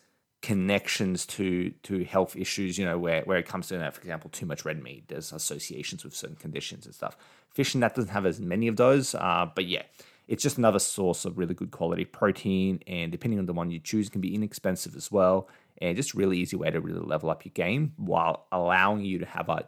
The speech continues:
diversification, so to speak, when it comes to your protein game as well. So yeah, fish and seafood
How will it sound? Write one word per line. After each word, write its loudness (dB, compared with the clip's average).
diversification, -2
so -8
to -10
speak, -14
when -4
it -6
comes -8
to -10
your -4
protein -14
game -16
as -12
well. 0
So -6
yeah, -2
fish -4
and -8
seafood -8